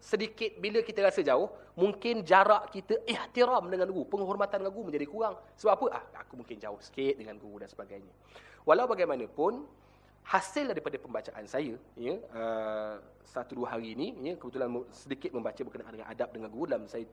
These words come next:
petik sebenarnya dalam kitab Bidayatul Hidayah, karangan Imam Al-Ghazali rahimahullah. Ada di peringkat akhir, ada hubungan dengan guru, hubungan dengan mak ayah, hubungan dengan keluarga, hubungan dengan kawan,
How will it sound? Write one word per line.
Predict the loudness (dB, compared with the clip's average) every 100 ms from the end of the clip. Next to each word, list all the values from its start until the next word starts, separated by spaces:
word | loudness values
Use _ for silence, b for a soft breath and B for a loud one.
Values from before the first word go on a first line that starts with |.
| -14
petik | -12 -10 -8
sebenarnya | -4 -2
dalam | -2
kitab | -6 -6
Bidayatul | -2 -2 -4 -6
Hidayah, | 0 2 2 B B -6
karangan | -4 -2
Imam | -4 -4 -4
Al-Ghazali | -4 -4 -2 0
rahimahullah. | -2 -4 -8 -2 0 0
Ada | -4
di | -8 -8
peringkat | -8 -8 -8
akhir, | -8 -6 -6
ada | -8
hubungan | -8 -8 -6
dengan | -8 -8
guru, | -8 -8 -10 B B B
hubungan | -4 0
dengan | 0 0
mak | 0 0
ayah, | 2 2 2 B B B -8
hubungan | -4 -2 -2
dengan | -4 -6 -6 -6
keluarga, | 4 4 4 0 -4
hubungan | -4 -6 -6
dengan | -6 0
kawan, | 2 2